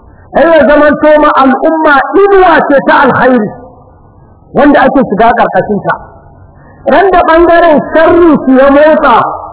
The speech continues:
sai ya baka mamaki. Sai ya zama to ma al'umma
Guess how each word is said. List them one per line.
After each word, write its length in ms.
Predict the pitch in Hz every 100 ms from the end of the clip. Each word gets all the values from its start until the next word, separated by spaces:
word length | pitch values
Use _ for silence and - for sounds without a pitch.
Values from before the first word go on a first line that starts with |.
| - - - - - _ _ _ - _ _ _ _ - - - -
sai 180 | 226
ya 180 | 254 240
baka 380 | 175 214 220 208
mamaki. 500 | 196 170 175 175 - - - - _ - - _ _ _ _ _ _ _ _ _ _ _
Sai 140 | - 220
ya 100 | 208
zama 240 | 214 214
to 180 | 208 220
ma 140 | 220 208
al'umma 580 | 190 180 220 208 208